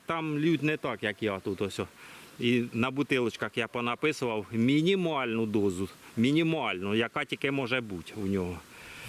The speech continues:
Ну, то ко-, хто отримував, так що майте в виду, якщо бур'ян по коліна, то, то треба,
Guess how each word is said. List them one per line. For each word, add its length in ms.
Ну, 120
то 160
ко-, 200
хто 340
отримував, 640
так 180
що 120
майте 320
в 40
виду, 280
якщо 220
бур'ян 380
по 140
коліна, 500
то, 480
то 100
треба, 480